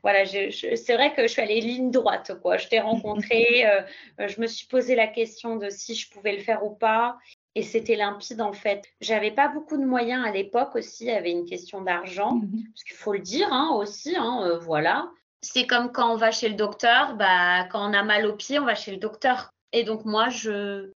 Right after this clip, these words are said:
Speaker 1: j'ai pris ça comme quelque chose qui vraiment bouffait ma vie. Donc, euh, j'ai dit, bon, bah voilà, en fait, là, euh, c'est super important. C'est,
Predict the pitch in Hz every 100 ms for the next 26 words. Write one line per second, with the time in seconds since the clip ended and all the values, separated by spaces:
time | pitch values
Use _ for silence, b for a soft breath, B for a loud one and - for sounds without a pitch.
0 | _ 180 214 226 - 262 - 254 240 208
1 | 214 202 185 202 202 - - 175 185 190
2 | 190 180 175 185 170 170 208 202 175 170
3 | 165 156 160 165 - 220 220 170 156 202
4 | 240 - 180 202 214 208 170 165 - 180
5 | - - 196 175 175 175 - 247 247 202
6 | 175 165 165